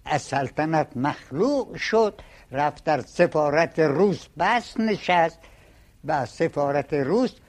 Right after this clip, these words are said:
رفت به روسیه، دیگه به ایران برنگشت.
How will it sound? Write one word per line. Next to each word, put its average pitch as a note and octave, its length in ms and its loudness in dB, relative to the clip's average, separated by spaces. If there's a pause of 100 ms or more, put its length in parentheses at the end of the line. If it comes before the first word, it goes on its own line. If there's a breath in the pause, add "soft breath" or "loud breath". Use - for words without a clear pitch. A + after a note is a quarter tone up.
(340 soft breath)
رفت C#3+ 280 -2
به F3+ 140 2
روسیه، E3 880 0 (320 soft breath)
دیگه D#3 300 -2
به D#3+ 100 0
ایران D3 460 2
برنگشت. G3 920 0